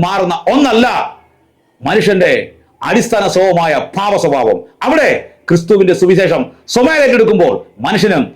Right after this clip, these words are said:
മാനസാന്തരവും രൂപാന്തരവും ഉണ്ടാകുന്നു. അവിടെ താങ്കൾ തിരുത്തി, പണം കൊടുത്തല്ല.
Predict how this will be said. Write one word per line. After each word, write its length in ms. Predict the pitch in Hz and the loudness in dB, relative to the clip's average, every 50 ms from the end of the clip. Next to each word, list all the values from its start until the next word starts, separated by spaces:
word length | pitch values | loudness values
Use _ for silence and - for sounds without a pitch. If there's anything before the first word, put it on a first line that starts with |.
| _ _ _ - 110 143 | _ _ _ -8 -6 -4
മാനസാന്തരവും 580 | 202 240 214 - 220 208 190 190 185 160 131 131 - - 117 | -4 -4 -4 -4 -2 0 0 2 2 2 0 -2 -6 -2 0
രൂപാന്തരവും 400 | 156 196 196 185 175 165 160 147 139 | 2 2 2 0 0 0 0 0 0
ഉണ്ടാകുന്നു. 340 | 135 131 120 117 113 101 92 - - _ _ _ - - | 0 0 0 -2 -4 -6 -8 -14 -16 _ _ _ -8 -4
അവിടെ 200 | 233 277 294 285 262 - - | -2 0 0 0 0 0 -2
താങ്കൾ 220 | 247 277 302 302 294 - 277 | -2 0 0 2 2 2 2
തിരുത്തി, 300 | 269 277 208 247 202 135 - - - _ _ _ _ - 202 | 2 2 2 2 0 0 -2 -6 -10 _ _ _ _ -6 -4
പണം 200 | 220 269 339 320 | -2 0 0 0
കൊടുത്തല്ല. 340 | 294 262 - - 214 175 151 | 2 2 2 0 0 0 0